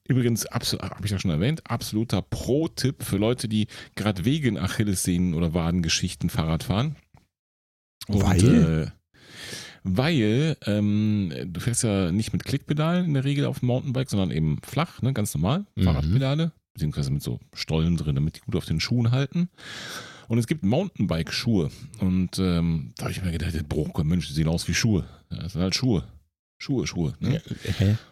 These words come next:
Speaker 1: Pustekuchen. Die haben eine ganz wichtige Eigenschaft, und zwar haben die eine relativ feste und steife Sohle.
Speaker 2: Okay.
Speaker 1: Du hast quasi ein Brett unterm Fuß.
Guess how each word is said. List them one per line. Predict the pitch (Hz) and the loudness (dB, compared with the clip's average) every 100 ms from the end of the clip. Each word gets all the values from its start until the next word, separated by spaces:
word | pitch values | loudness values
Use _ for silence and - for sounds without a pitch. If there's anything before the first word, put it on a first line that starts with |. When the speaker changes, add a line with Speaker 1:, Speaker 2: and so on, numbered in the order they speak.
| - | -4
Speaker 1:
Pustekuchen. | 226 226 165 113 107 95 73 - | -2 0 0 2 2 2 -2 -2
Die | 110 | 0
haben | 147 | 0
eine | 139 123 | 0 0
ganz | 151 165 | 0 0
wichtige | 156 127 123 | -2 0 0
Eigenschaft, | 143 117 - 127 117 | 2 0 0 -2 -2
und | 107 | -2
zwar | 127 113 | 0 0
haben | 127 | 0
die | 104 | 0
eine | 117 107 - - 90 | 0 -2 -4 -6 -2
relativ | 143 147 147 143 123 | 0 0 0 -4 -4
feste | - 139 - | -2 -2 -2
und | 107 110 | -2 0
steife | - 92 127 - 101 | -2 -2 -2 0 0
Sohle. | 95 107 135 143 73 - _ _ _ _ - | 2 2 2 2 0 -2 _ _ _ _ -4
Speaker 2:
Okay. | 95 - - 92 123 | -4 -2 2 4 4
Speaker 1:
Du | |
hast | 117 | 0
quasi | - 110 104 | 0 2 2
ein | 85 | 2
Brett | - - 117 - | 0 -2 -2 -4
unterm | - 80 85 76 | -4 0 0 -2
Fuß. | - 55 - - | -4 -10 -10 -12